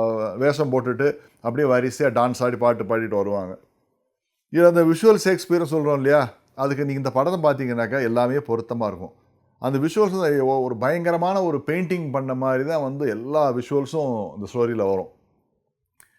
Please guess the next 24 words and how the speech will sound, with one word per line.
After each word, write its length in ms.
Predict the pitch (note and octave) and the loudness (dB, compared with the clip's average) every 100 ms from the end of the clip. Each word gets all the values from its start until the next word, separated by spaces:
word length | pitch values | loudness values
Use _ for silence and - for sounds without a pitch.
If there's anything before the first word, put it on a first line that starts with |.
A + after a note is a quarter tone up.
| _ _ | _ _
இப்போ 240 | - E3 A3+ | -6 4 4
அந்த 160 | G3+ | 4
பையன் 300 | G3 F#3+ A#3+ | 2 2 2
அந்த 180 | A3 F3 | 2 2
கல்யாணத்தை 580 | D#3 F3 G#3+ F3+ C3+ D3 | 2 4 4 2 2 2
பார்த்துட்டு 240 | E3+ F3 | 2 0
வந்துட்டுனா 300 | D3+ D3+ D3+ | -2 -2 -2
அம்மா 320 | D3+ C#3+ F#3 | -2 0 -2
வந்து 140 | D#3+ C#3 | -2 -4
சொல்லும், 300 | C3+ C3+ C3+ | -6 -6 -4
"இல்ல, 160 | B2+ | -4
அங்க 300 | A#2 A2 G#2 | -4 -2 -2
அதை 140 | G2+ G2 | -4 -6
போய் 180 | A#2+ B2+ | -4 -4
பார்த்தது 480 | B2 G#2+ A2 A2+ G2 | -4 -6 -4 -6 -6
பாவம், 500 | G2+ G2+ F#2+ F#2 F2+ _ _ _ _ _ | -2 -2 -2 -8 -10 _ _ _ _ _
நீ 120 | G#2+ | -6
அவங்கள்ட்ட 360 | A2 G#2+ A2 A#2 | -4 -2 -4 -6
போய் 120 | C3 | -6
மன்னிப்பு 320 | G2+ B2 C#3 | -6 -6 -8
கேளு" 220 | G2+ G2+ G2 | -6 -6 -4
அப்படின்னு 280 | F2 G2 | -6 -8
சொல்லி 160 | F#2 G2 | -12 -12
சொல்லுவாங்க. 520 | E2+ F2 E2+ E2+ E2 | -12 -10 -8 -10 -12